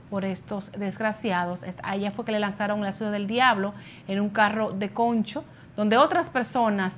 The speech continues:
también tuvieron, eh, sufrieron la consecuencia, por eso que le lan-, por eso que le lanzó el, el ácido del diablo a ella.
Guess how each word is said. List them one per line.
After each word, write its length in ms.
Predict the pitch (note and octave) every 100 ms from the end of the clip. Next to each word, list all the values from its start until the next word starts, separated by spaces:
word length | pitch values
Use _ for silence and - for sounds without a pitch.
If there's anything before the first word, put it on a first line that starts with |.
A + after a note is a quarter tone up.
| -
también 680 | G3 G3 G#3+ A#3+ A3+ G3 - - - -
tuvieron, 760 | G#3 G#3 G#3+ G#3+ A3 G#3+ G#3
eh, 360 | D2 G3+ G#3 G3
sufrieron 300 | A3 A3 A#3+
la 120 | A#3
consecuencia, 880 | A3+ G#3 G#3 - B3+ C#4+ C4+ A3+ B3 - - - -
por 160 | G3 G3
eso 320 | B3 C4 C4+
que 80 | A#3
le 80 | G#3+
lan-, 240 | G#3 G3+
por 140 | G#3
eso 160 | G#3 B3+
que 80 | B3
le 60 |
lanzó 260 | A#3+ A3+ A#3+
el, 180 | A#3+ -
el 140 | A3
ácido 220 | G#3+ A#3+
del 120 | A#3 A3
diablo 360 | A3 G#3+ G#3+
a 100 | G3
ella. 360 | F3+ - - F3